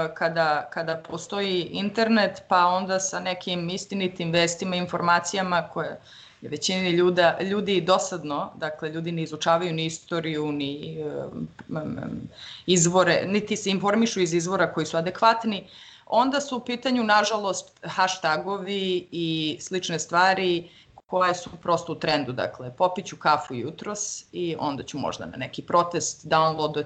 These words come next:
da, e, downloadovat ću, e, e, palestinsku zastavu, neko će i da promaši, pa će to da bude zastava neke afričke države i tako dalje koja liči. E, i to je,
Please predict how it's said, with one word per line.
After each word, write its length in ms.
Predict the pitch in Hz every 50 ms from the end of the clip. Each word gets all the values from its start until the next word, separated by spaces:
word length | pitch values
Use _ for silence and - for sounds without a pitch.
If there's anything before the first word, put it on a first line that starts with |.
| - - -
da, 240 | 175 170 190 - -
e, 200 | 175 180 175 175
downloadovat 920 | 180 185 190 196 190 190 185 185 196 185 185 180 175 170 165 160 156 - -
ću, 120 | - 170
e, 280 | 160 156 156 - - 127
e, 1080 | 151 147 143 139 135 135 131 120 90 - 139 139 139 139 135 131 131 131 131 135 135
palestinsku 640 | - 160 139 135 135 - - 165 160 147 - - - -
zastavu, 720 | - 170 196 214 214 - - 190 180 170 170 165 165 165 - _
neko 260 | - 156 139 - - 135
će 140 | - -
i 40 | 123
da 80 | - -
promaši, 520 | - - 160 165 170 185 190 - - 175
pa 120 | 170 - -
će 160 | - - -
to 100 | - 147
da 100 | 127 135
bude 240 | 139 151 147 147 139
zastava 400 | 143 135 127 - - 139 131 123
neke 320 | 113 101 - - - -
afričke 440 | 90 - - - - - - - - -
države 400 | 156 170 165 190 196 185 175 139
i 80 | -
tako 240 | - 147 143 - 151
dalje 300 | 135 143 151 147 139 135
koja 180 | - - 135 131
liči. 360 | 120 143 190 202 - - - - - - - - - - - - - _ -
E, 360 | 185 190 196 196 196 190 185 180
i 220 | 202 214 208 - -
to 240 | - 254 269 294
je, 640 | 302 302 285 269 262 254 247 240 233 220 196 - -